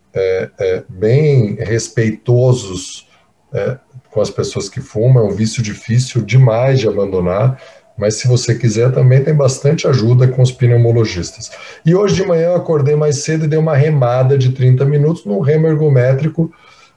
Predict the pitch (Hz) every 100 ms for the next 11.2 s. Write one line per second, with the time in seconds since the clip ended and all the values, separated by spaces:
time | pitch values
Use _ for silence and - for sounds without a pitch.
0 | _ 113 120 127 - 339 - - 147 127
1 | 139 110 135 143 139 135 147 151 135 131
2 | 135 147 147 147 - 151 131 95 82 82
3 | - - - _ 110 127 139 135 135 131
4 | 131 120 127 117 117 120 117 - 113 107
5 | - 147 196 139 127 120 120 120 117 107
6 | 110 104 107 104 101 139 180 - - -
7 | _ _ _ - 117 135 151 196 202 175
8 | 151 143 131 127 127 - - 131 120 123
9 | 113 139 147 - 131 143 139 156 131 127
10 | 110 110 117 120 151 165 180 123 117 135
11 | -